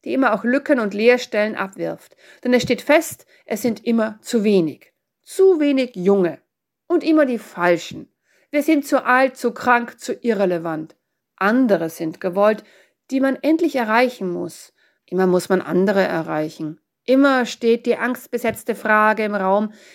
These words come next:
wie kommt man an die Leute ran?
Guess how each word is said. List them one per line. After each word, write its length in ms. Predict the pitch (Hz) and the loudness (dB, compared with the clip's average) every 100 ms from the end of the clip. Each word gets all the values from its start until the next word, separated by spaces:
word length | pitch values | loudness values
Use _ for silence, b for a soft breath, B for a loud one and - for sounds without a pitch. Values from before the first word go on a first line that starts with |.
| B _ | B _
wie 260 | 240 302 | -2 0
kommt 380 | - 254 277 - | 0 -2 -2 -4
man 140 | 254 254 | -6 -4
an 260 | 202 233 | -4 -2
die 140 | 247 233 | -2 0
Leute 580 | 247 302 320 220 196 | 2 2 2 0 0
ran? 380 | 190 185 185 180 | 2 0 0 -6